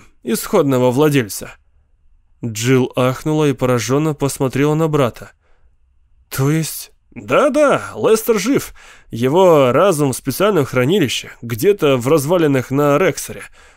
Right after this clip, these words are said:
Мы заставим выдать его. Они, конечно, будут отпираться, но никуда не денутся. Такое и раньше бывало. Лестер вернется в целости и сохранности.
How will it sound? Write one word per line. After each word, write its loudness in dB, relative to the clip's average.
Мы 0
заставим 0
выдать 0
его. -6
Они, -4
конечно, -2
будут 0
отпираться, 0
но -6
никуда -2
не 0
денутся. -4
Такое 2
и 2
раньше 2
бывало. -4
Лестер 2
вернется 0
в -6
целости 0
и -8
сохранности. -2